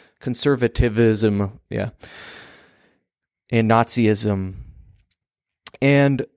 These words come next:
those who disagreed with Luhmann were quick to label him and group him into the conservative category, even though they didn't really truly understand him.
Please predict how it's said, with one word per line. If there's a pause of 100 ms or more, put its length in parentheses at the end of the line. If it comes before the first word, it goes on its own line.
(340)
those
who
disagreed
with
Luhmann (300)
were
quick
to
label
him (640)
and
group
him (260)
into
the
conservative
category, (880)
even
though
they
didn't
really
truly
understand
him.